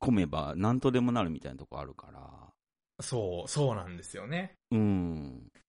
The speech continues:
Speaker 2: うん。で、うん。ここ、すごく上からの言い方になりますけど、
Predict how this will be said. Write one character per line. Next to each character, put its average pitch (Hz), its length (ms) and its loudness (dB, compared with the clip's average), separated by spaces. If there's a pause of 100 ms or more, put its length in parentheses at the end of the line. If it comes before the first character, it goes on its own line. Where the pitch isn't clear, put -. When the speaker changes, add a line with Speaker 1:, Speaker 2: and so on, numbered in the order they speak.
(100)
Speaker 2:
う - 20 -10
ん。 92 400 -8 (400)
で、 98 800 -6 (380)
う 110 40 -8
ん。 92 420 -10 (920)
こ - 260 -10
こ、 240 380 0 (560)
す - 160 -2
ご 262 140 0
く 98 360 -4 (320)
上 147 180 6
か 156 160 2
ら 156 100 2
の - 240 -6 (600)
言 123 100 0
い 117 40 -2
方 127 220 2
に 120 60 0
な 110 80 2
り 120 60 0
ま 110 80 -2
す - 100 -14
け 92 80 -10
ど、 90 220 -12